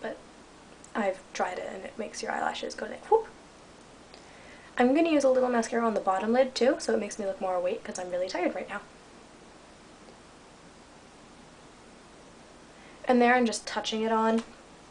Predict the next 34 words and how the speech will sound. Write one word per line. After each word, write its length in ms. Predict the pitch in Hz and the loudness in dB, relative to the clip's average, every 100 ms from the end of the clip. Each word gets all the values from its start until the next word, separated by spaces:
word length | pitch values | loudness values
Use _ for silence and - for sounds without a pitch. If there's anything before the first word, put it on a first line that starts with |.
| - - - | -20 -6 -2
I'm 80 | 220 | -2
actually 220 | - 285 | -4 -12
gonna 160 | - | -8
smudge 280 | - 226 220 | -6 -4 -6
it 120 | - | -6
a 20 | - | -6
little 140 | 247 | -6
'cause 140 | - | -6
that 120 | 285 277 | -10 -10
looks 160 | - | -12
kinda 180 | 339 339 | -12 -10
weird. 280 | 370 349 - - - - - - - - - - - - - - - - - | -10 -12 -14 -20 -20 -20 -20 -20 -20 -20 -20 -20 -20 -20 -20 -20 -20 -20 -2
But 160 | 339 - - - - - - - - - - - | 0 0 -6 -20 -20 -16 -16 -16 -16 -16 -16 4
there 140 | 247 | 6
we 40 | 262 | 8
go. 200 | 415 262 - - - - - - | 8 6 -4 -20 -20 -20 -12 2
Now, 320 | 226 226 220 - - - - | 4 4 0 -8 -20 -8 -2
I'm 100 | 233 | 2
not 220 | 247 - | 2 2
gonna 160 | 240 226 | 2 2
bother 300 | 226 226 226 | 2 2 0
doing 200 | 233 214 | -2 -2
my 160 | 208 | -2
other 220 | 214 208 | 0 -2
eye 320 | 196 196 208 214 - - - | 0 -2 -2 -4 -14 -20 -20
'cause 100 | - | -4
I'm 80 | 220 | -4
just 160 | 208 - | -4 -4
gonna 160 | 208 | -4
wash 220 | 208 208 - | -4 -6 -6
this 200 | 208 - | -4 -4
right 160 | 208 | -4
off 220 | 214 208 | -4 -2
afterwards. 640 | - 220 - 269 254 - | -4 -6 -8 -8 -8 -8